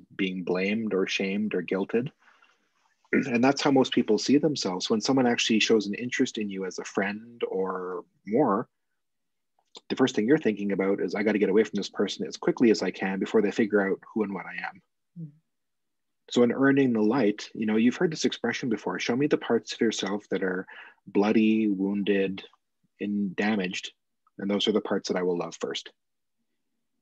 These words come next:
Speaker 2: Beautiful.
Speaker 1: So we're not looking, yeah, so we're not looking at the people being, uh,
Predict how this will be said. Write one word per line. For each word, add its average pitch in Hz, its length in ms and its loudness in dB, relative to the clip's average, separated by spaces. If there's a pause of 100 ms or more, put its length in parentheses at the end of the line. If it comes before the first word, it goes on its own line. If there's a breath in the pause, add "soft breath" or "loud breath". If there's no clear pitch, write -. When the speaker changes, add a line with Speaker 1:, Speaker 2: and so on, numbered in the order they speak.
(480)
Speaker 2:
Beautiful. 165 240 -12
Speaker 1:
So 110 80 4
we're 117 100 6
not 127 180 2
looking, 123 320 4 (340)
yeah, 110 140 2
so 120 120 0
we're 127 60 4
not 147 180 4
looking 131 280 4
at 117 200 0
the 104 140 -6 (420)
people 120 280 0
being, 101 640 0
uh, 87 380 -12